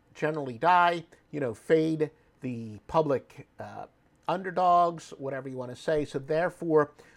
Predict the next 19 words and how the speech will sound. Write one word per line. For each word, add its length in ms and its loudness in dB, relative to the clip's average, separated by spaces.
a 80 -4
lot 440 4
of 160 -4
people, 260 -8
a 20 -8
lot 220 4
of 80 -6
contrarian 500 -6
bettors 320 0
would 140 -6
say 220 -4
Philadelphia 640 -4
is 200 -8
a 100 -6
big 260 -10
contrarian 800 -8
bet 240 -8
for 260 -14
today. 440 -12